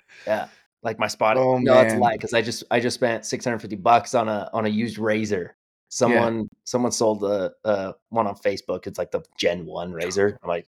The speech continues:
Speaker 1: "I'm, I'm buying it." <laughs>
Speaker 2: Oh, man.
Speaker 1: Um, so, yeah, that was, that was one thing that I just have always cheaped out on.
Speaker 2: Would Swaros have helped in this hunt, do you think?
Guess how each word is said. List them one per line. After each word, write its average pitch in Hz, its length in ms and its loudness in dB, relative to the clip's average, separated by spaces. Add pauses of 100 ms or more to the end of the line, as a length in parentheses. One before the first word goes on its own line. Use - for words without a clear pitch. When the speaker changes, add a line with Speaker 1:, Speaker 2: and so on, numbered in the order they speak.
(300)
Speaker 1:
"I'm, 95 140 -16 (320)
I'm 104 100 -8
buying 123 300 2
it." 123 100 0 (100)
<laughs> - 600 -4 (400)
Speaker 2:
Oh, 127 260 -2
man. 110 500 0 (380)
Speaker 1:
Um, 120 480 0 (360)
so, 131 100 0
yeah, 110 180 2
that 104 140 2
was, 110 360 -6
that 113 200 2
was 131 140 -2
one 113 200 0
thing 123 240 -4
that 107 80 0
I 104 80 0
just 107 300 -8 (360)
have 98 200 -6
always 101 320 4
cheaped - 280 -8
out 95 220 2
on. - 140 -6 (280)
Speaker 2:
Would 123 280 2
Swaros 135 680 4
have 113 140 -4
helped 120 560 -2 (420)
in 117 140 0
this 110 160 2
hunt, 104 300 0
do 107 80 -4
you 104 100 -2
think? 104 360 -4